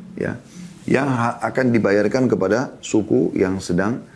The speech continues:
eh, tadi terjadi cekcok dengan muslim ini sehingga terbunuh salah seorang di antara mereka. Nah, Nabi sallallahu alaihi wasallam tidak ingin mengutus sahabat ini menuju ke, eh, pemukiman orang-orang Arab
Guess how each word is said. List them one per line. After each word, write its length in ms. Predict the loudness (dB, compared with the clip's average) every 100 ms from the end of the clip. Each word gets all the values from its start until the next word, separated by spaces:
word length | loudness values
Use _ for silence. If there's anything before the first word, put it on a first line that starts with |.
| -20 -20 -20 -6
eh, 240 | -2 -2
tadi 320 | 0 0 0 0
terjadi 280 | 0 2 2
cekcok 320 | -2 -2 -2
dengan 240 | 0 0
muslim 320 | 0 0 0 0
ini 80 | 0
sehingga 320 | 0 0 0
terbunuh 320 | 0 2 2 2
salah 240 | -2 -4
seorang 320 | -4 -4 -4
di 80 | -4
antara 180 | -6 -6
mereka. 380 | -6 -6 -10 -16 -20 -20 -20 -20 -20 -20 -14 0
Nah, 80 |
Nabi 240 | 2 4 4
sallallahu 160 | 4
alaihi 80 | 2
wasallam 180 | 2 4
tidak 200 | 4 4
ingin 260 | 6 6 4 0 -4 -18 -20 -20 -20 -20 -20 -20 -20 -20 -20 -20 -20 -20 -20 -20 -20 -20 -20 -20 -20 -20 -20 -20 -18 -2
mengutus 480 | 2 4 4 2 0
sahabat 480 | -2 -2 0 0 0
ini 340 | 2 2 0 0
menuju 340 | 2 4 4 2
ke, 140 | 2 0 -6 -12 -20 -20 -20 -20 -20 -4
eh, 240 | 0 2 0
pemukiman 880 | -4 0 2 4 2 2 2 0 -4 -8 -4
orang-orang 360 | -2 0 -2 -2
Arab 220 | -2 -2